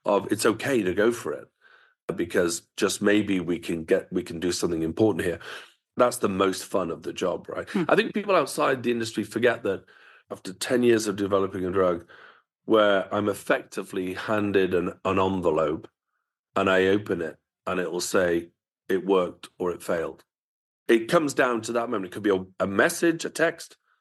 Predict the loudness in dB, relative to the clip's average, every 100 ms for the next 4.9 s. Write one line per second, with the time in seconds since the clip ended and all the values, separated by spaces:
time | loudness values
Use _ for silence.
0 | _ _ -2 2 4 4 4 4 2 -2
1 | _ -8 -2 0 0 0 0 0 -2 -2
2 | -2 0 2 2 0 -4 -2 0 2 4
3 | 4 2 0 -4 -8 _ _ 0 0 2
4 | 0 0 0 0 -2 -6 -8 -18 -20